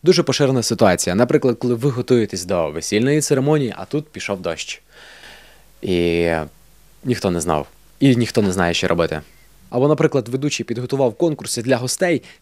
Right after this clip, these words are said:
драйвові, класні, позитивні, прям щоб весь зал розірвало на емоції. А він приходить, починає працювати з гостями, а гості пасивні. Вони просто пасивно відпочивають. Їм не сумно, але вони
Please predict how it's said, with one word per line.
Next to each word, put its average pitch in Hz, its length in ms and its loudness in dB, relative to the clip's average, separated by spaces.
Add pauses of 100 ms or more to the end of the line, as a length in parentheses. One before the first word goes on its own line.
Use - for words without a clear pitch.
драйвові, 160 580 -2
класні, 156 440 -6
позитивні, 233 800 -2
прям 175 320 0
щоб 151 220 -6 (200)
весь 156 240 4
зал 120 220 -2
розірвало 117 600 -2
на 104 140 -6
емоції. 98 460 -6 (320)
А 110 100 -6
він 160 160 2
приходить, 156 360 -2
починає 143 340 -4
працювати 139 460 -4
з 123 40 -4
гостями, 147 420 0 (560)
а 120 80 -6
гості 147 400 -6 (240)
пасивні. 101 500 -8
Вони 101 200 -10
просто - 320 -8
пасивно 170 540 -4
відпочивають. 139 800 -6 (200)
Їм 139 180 -6
не 151 80 -6
сумно, 214 380 -6
але 110 160 -12
вони 151 300 -8